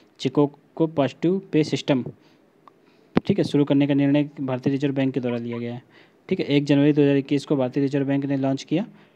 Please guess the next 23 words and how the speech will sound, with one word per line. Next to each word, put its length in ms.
डिजिटल 260
भुगतान 420
सूचकांक, 520
ठीक 100
है। 80
तो 200
किसने 260
लॉन्च 200
किया 120
डि-, 240
डिजिटल 240
भुगतान 280
सूचकांक? 360
तो 120
आरबीआई 320
ने 120
लॉन्च 220
किया, 160
इसको 180
आप 120
लोग 80
याद 160
रखिएगा। 360